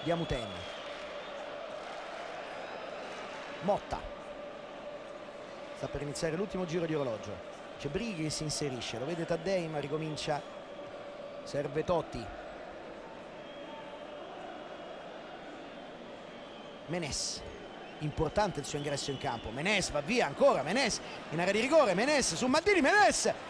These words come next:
E Maldini lo ferma e mette in calcio d'angolo. Grande impatto sulla gara di Jeremy Menes.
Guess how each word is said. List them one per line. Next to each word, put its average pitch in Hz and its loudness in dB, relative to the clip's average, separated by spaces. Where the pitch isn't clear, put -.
E 202 2
Maldini 240 6
lo 226 6
ferma 285 4
e 208 6
mette 254 4
in 208 4
calcio 269 4
d'angolo. 147 4
Grande 247 4
impatto 240 6
sulla 185 6
gara 196 8
di 175 4
Jeremy 185 4
Menes. 143 0